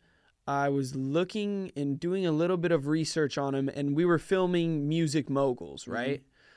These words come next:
Speaker 1: So he was talking about, you know, "I got this kid, Carson. He's, you know," 'cause he believed in my talent.
Speaker 2: Mm-hmm.
Speaker 1: And, uh, and he wanted to sign me. Like, there's no,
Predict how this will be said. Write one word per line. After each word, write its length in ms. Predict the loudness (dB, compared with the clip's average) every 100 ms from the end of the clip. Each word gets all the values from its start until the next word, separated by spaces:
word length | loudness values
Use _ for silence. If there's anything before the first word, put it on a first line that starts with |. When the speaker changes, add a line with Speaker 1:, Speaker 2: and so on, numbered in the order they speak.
| _
Speaker 1:
So 580 | -2 6 6 8 4 2 -4 -20 -20 _
he 340 | -20 -6 -2 0
was 120 | 2
talking 260 | 2 2 2
about, 380 | 4 4 2
you 100 | 0
know, 160 | -4 -2
"I 120 | -2
got 140 | -2 -4
this 160 | -6
kid, 380 | -6 0 2 2
Carson. 640 | 2 2 2 2 -2 -4
He's, 400 | -4 -4 -4 -6
you 160 | -8 -6
know," 180 | -6 -6
'cause 180 | -8 -6
he 140 | -4
believed 420 | -2 0 0 0
in 80 | 0
my 180 | 0 -2
talent. 500 | -2 -2 -2 -2 -8 -14
Speaker 2:
Mm-hmm. 200 | -16 -12 -14 -8
Speaker 1:
And, 440 | -2 0 2 2 4
uh, 360 | 4 4 2 -2 -10 _ _ _ _ _ _
and 120 | 0
he 120 | 2 4
wanted 280 | 4 2 2
to 60 |
sign 320 | 2 2 2 2
me. 140 | 0
Like, 260 | 2 0 0
there's 340 | -2 2 2 4
no, 520 | 2 4 4 2